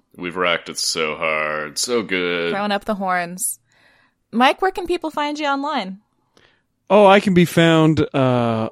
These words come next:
Speaker 3: you know, mostly on the social media.
Speaker 2: Mm.
Speaker 3: Twitter and, and Instagram is where I'm most active. I have a website, mike adams dot info. It's outdated.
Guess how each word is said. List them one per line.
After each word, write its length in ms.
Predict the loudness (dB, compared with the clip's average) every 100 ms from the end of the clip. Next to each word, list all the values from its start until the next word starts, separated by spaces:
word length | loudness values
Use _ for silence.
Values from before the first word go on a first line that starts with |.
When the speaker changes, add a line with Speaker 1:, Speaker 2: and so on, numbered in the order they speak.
| _ _ -14 -4
Speaker 3:
you 160 | 4 6
know, 180 | 6 6
mostly 400 | 6 4 4 4
on 120 | 4
the 60 |
social 340 | 2 2 2 0
media. 400 | 0 0 -4 -8
Speaker 2:
Mm. 180 | -8 -6
Speaker 3:
Twitter 380 | -2 2 2 2
and, 240 | -2 -6 -6
and 200 | -4 -4
Instagram 600 | -4 -6 -6 -4 -2 -4
is 100 | -4
where 140 | -4 -4
I'm 100 | -4
most 240 | -6 -6
active. 320 | -6 -6 -10 _ -20 _
I 40 | 0
have 80 |
a 40 | 4
website, 460 | 2 2 2 0 -2 _
mike 320 | -2 0 0 -2
adams 380 | -2 0 -2 -2
dot 260 | -2 -2
info. 480 | -6 -4 -2 -2 -4 _ _ _ _ -8
It's 220 | -8 -6
outdated. 680 | -6 -4 -2 -2 -2 -6